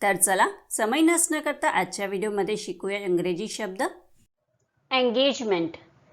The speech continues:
एंगेजमेंटचा मराठी तट प्रतिबद्धता, लेखी किंवा तोंडी वचन, करार, विवाह करण्याचे अभिवचन, वागनिश्चय, विवाह निश्चयती,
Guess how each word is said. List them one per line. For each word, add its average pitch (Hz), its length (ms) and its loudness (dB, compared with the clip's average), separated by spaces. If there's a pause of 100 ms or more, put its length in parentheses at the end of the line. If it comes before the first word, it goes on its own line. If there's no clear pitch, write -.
(280)
एंगेजमेंटचा 294 800 4
मराठी 196 460 2
तट 214 260 0 (800)
प्रतिबद्धता, 233 920 2 (800)
लेखी 226 680 -4
किंवा 254 220 -2
तोंडी 233 460 -4
वचन, 208 440 -6 (880)
करार, 214 360 4 (840)
विवाह 226 360 2
करण्याचे 226 640 -4
अभिवचन, 226 720 -6 (840)
वागनिश्चय, 220 760 -2 (880)
विवाह 254 300 0
निश्चयती, 254 800 -6